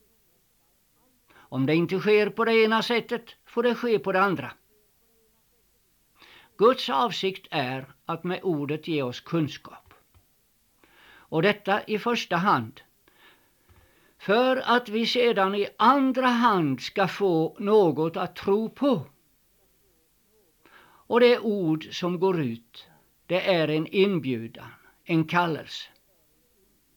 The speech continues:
Men i själva orden ligger också en varning för att spjärna emot. Och på den punkten återvänder vi nu till Hebreerbrevets andra kapitel.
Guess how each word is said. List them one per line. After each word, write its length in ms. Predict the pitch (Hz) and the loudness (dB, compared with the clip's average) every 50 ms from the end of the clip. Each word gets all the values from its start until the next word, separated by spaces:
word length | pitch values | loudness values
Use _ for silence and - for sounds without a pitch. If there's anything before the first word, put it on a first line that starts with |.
| _ _ _ - - - - - - - - _ - | _ _ _ -20 -20 -20 -20 -20 -20 -20 -20 _ -6
Men 420 | 160 180 240 277 277 277 277 269 | -2 0 2 2 2 0 0 -2
i 260 | - - 220 233 247 | -4 -4 -2 -2 -2
själva 640 | 226 - - 247 247 240 220 202 170 208 214 - - - _ | -2 -2 -2 -2 -2 -2 -2 -2 -2 -2 -2 -2 -4 -8 _
orden 720 | - 196 226 202 175 156 147 143 143 127 143 156 160 135 - | -6 -4 -2 0 0 0 0 -2 -2 -2 -2 -4 -4 -4 -6
ligger 360 | - 180 175 170 151 170 180 185 | -6 -4 -4 -4 -2 -4 -2 -2
också 500 | 170 143 - - - - 139 135 - - _ | -2 -4 -6 -8 -8 -6 -6 -6 -8 -8 _
en 240 | - 165 151 156 156 | -2 -2 0 0 0
varning 640 | 135 165 196 220 214 175 147 131 120 117 131 147 156 | 0 0 2 2 2 2 0 0 -2 -2 -2 -4 -4
för 260 | 156 - 175 151 139 | -4 -4 -4 -4 -2
att 200 | 131 127 131 - | -4 -4 -6 -8
spjärna 480 | - - - 170 175 180 175 170 170 180 | -10 -6 -4 -2 -2 0 0 0 0 0
emot. 580 | 190 208 247 247 208 156 - _ _ - - - _ _ _ _ _ _ _ _ _ _ _ _ _ _ _ _ _ _ _ _ _ _ _ _ _ _ _ _ _ _ _ _ | 2 2 0 0 -2 -6 -10 _ _ -20 -20 -20 _ _ _ _ _ _ _ _ _ _ _ _ _ _ _ _ _ _ _ _ _ _ _ _ _ _ _ _ _ _ _ _
Och 320 | _ _ _ - - 262 233 | _ _ _ -8 -6 -4 -2
på 120 | 285 294 | 0 2
den 200 | 277 269 254 220 - | 2 4 2 2 2
punkten 560 | - 247 233 185 160 160 - 170 170 165 160 | 4 4 4 4 2 -2 -4 -4 -6 -4 -2
återvänder 800 | - 202 202 202 196 202 - 151 131 135 135 135 131 127 117 147 143 | 0 2 2 2 0 -2 -4 -4 -2 -2 0 0 -2 -2 -2 -4 -4
vi 180 | 139 143 160 | -4 -2 -2
nu 240 | 170 170 147 123 120 | 0 0 -2 -2 -4
till 260 | 117 - - 139 123 | -6 -8 -8 -8 -6
Hebreerbrevets 960 | 123 127 135 131 127 156 175 175 131 113 127 123 123 117 110 117 113 - - - | -6 -6 -6 -4 -2 0 0 0 0 -2 -4 -6 -6 -6 -8 -10 -12 -14 -12 -8
andra 340 | - 160 151 131 123 113 117 | -4 -4 -4 -2 -4 -6 -8
kapitel. 560 | - - 127 - - 139 131 - _ - - | -8 -10 -12 -10 -10 -12 -12 -12 _ -20 -20